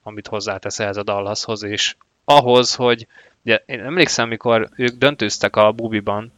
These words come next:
én egy kicsit temettem a Dallas, mert akkor még az látszott, hogy itt vannak bennék, akik kezdenek széthullani, ö, egy sérülékeny Szégen, egy nagyon idős Pavelski, hogy itt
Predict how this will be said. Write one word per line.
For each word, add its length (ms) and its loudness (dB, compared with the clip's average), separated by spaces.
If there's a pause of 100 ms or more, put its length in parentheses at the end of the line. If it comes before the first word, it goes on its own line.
(260)
én 180 0
egy 60 0
kicsit 240 0
temettem 440 0
a 60 -4
Dallas, 420 0
mert 220 -2
akkor 280 0
még 160 -2
az 140 4
látszott, 440 -2
hogy 240 -2 (720)
itt 140 -6
vannak 240 4
bennék, 400 6
akik 180 -8
kezdenek 380 0
széthullani, 840 -2 (640)
ö, 280 -4
egy 120 -4
sérülékeny 540 0
Szégen, 600 -2 (140)
egy 340 -8
nagyon 320 -4
idős 280 -6
Pavelski, 680 0 (720)
hogy 320 0
itt 220 -8